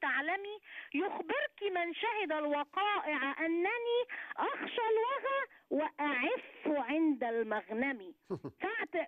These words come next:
Speaker 1: تقسيم الغنائم أنا بعف عن المغانم، لكن ده بيقول: "وأحلت لي الغنائم ولم تحل لغيري". آه،
Speaker 2: يعني،
Speaker 1: برضه يا
Speaker 2: يعني
Speaker 1: أخ
Speaker 2: من ضمن،
Speaker 1: مسعد.
Speaker 2: من ضمن الامتيازات اللي ميز بيها إله القرآن محمد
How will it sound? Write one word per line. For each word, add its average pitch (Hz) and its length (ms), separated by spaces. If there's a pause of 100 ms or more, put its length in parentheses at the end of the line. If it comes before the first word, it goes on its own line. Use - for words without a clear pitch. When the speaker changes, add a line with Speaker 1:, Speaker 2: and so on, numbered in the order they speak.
Speaker 1:
تقسيم 508 480
الغنائم 403 600
أنا 427 220
بعف 320 640
عن 285 100
المغانم، 247 420 (220)
لكن 370 300
ده 403 80 (120)
بيقول: 440 380 (100)
"وأحلت 427 760
لي 403 200
الغنائم 339 460
ولم 320 280
تحل 302 600
لغيري". 240 680 (520)
آه، - 20 (100)
Speaker 2:
يعني، 175 300
Speaker 1:
برضه 175 120
يا - 20
Speaker 2:
يعني 170 300
Speaker 1:
أخ 170 100
Speaker 2:
من 170 160
ضمن، 196 280
Speaker 1:
مسعد. 311 240 (300)
Speaker 2:
من 180 480
ضمن 180 420
الامتيازات 151 1120
اللي 135 180
ميز 190 520
بيها 160 260
إله 170 340
القرآن 151 640
محمد 208 680